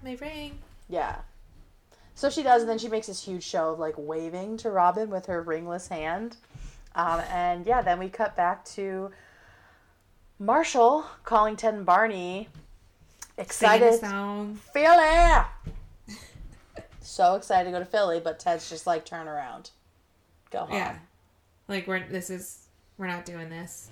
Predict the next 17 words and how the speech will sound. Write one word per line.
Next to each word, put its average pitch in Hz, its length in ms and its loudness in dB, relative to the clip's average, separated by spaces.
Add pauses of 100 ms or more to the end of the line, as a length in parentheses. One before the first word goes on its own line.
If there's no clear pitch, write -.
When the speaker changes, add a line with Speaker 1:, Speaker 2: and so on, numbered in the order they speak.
Speaker 2:
Yeah. 50 200 -12 (540)
We're 185 120 0
on 180 140 4
a, 185 100 -6 (120)
we're 196 180 0
on 196 140 2
a - 20 -10
tarmac 170 500 -2
in 165 100 -12
Philly, 147 360 -6
and 151 140 -14
there's 151 220 -14
nothing. 151 420 -14
It's, - 300 -16
it's - 240 -16
terrible. - 560 -10 (560)
Um, 165 480 -4